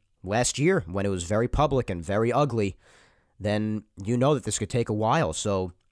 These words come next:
Mom, I, like you, hope that it doesn't last much longer at all. We hope, we all hope it doesn't. And the main priority is that it doesn't affect twenty twenty-two baseball. That's the main thing. But yeah, this lockout certainly does make time drag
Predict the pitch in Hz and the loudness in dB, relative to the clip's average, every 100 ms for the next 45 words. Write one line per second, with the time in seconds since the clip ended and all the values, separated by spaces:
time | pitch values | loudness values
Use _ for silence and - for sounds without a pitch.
0 | _ _ 95 131 156 120 151 165 160 - | _ _ -2 0 0 2 2 4 2 2
1 | 156 147 110 110 - 107 104 - 110 120 | 2 2 2 0 0 0 -2 -2 -2 -2
2 | 101 113 113 113 110 107 110 113 104 104 | -2 -2 -2 -2 -4 -4 -4 -2 -2 0
3 | 127 175 - 95 92 117 - _ - 107 | 0 0 -4 -6 -2 -2 -4 _ -2 2
4 | 175 127 92 - - 80 92 110 - - | 4 2 -2 -4 -4 -4 -4 -10 -16 -20
5 | - _ _ 127 127 123 190 240 151 120 | -20 _ _ -4 0 2 2 2 0 2
6 | 104 98 113 104 110 104 98 131 117 139 | 2 0 -2 0 -2 -2 0 0 2 0
7 | - - - 107 - - - 107 107 - | -2 -4 -2 -2 -4 -12 -4 -2 -2 -4
8 | 104 98 - 98 85 78 - 73 80 104 | -6 -6 -6 -6 -4 -6 -6 -6 -4 -2
9 | 117 - - - 110 95 90 85 80 52 | 0 -2 -6 -6 -4 -2 -4 -6 -8 -8
10 | - _ _ _ _ _ _ _ - - | -16 _ _ _ _ _ _ _ -20 -20
11 | - - 113 113 87 110 127 131 123 127 | -12 -4 -2 0 0 -2 0 0 0 0
12 | - - 139 135 123 127 117 117 113 107 | 0 0 0 0 -2 0 0 0 -2 -2
13 | - 113 104 90 95 98 104 110 | -4 -2 -2 -4 -4 -2 0 -2